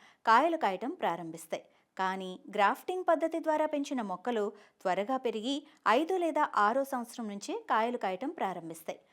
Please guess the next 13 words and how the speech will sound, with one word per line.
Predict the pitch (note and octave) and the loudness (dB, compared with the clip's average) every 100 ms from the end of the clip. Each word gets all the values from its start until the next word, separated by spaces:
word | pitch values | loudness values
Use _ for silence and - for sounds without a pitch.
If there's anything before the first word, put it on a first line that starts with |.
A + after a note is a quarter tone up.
| _ _ _ - | _ _ _ 4
సాధారణంగా | A#3+ D4 G4+ F#4+ E4 F4 B3 | 6 8 6 4 2 2 0
ఒక్కో | A3 - | -4 -2
చెట్టు | F4 F4 D#4 D4 | -2 -2 -4 -4
సగటున | C#4 A3+ E4 | -4 -2 -4
సంవత్సరానికి | F4+ B3+ A3 A#3 C#4+ C4 D4+ - | -2 -2 -2 -4 -2 -2 -2 -4
సుమారుగా | A3+ G3 A3+ B3+ D4 | -6 -4 -2 -2 -2
నూట | D#4 G#3+ A3+ | -4 -4 -2
యాభై | A#3 G#3 | 0 0
కిలోల | G3+ F#3+ F#3 F3+ | -4 -4 -4 -4
వరకు | F3+ G#3 A3+ A#3+ - - | -6 -2 -2 -2 -8 -10
దిగుబడిని | G3 A#3 D4+ A#3 G3+ C4+ | -4 -2 2 0 0 -8
అందిస్తాయి. | F#3 F3 - E3 - _ _ _ C4+ | -10 -12 -10 -10 -10 _ _ _ -8
ఇక | C4+ | -2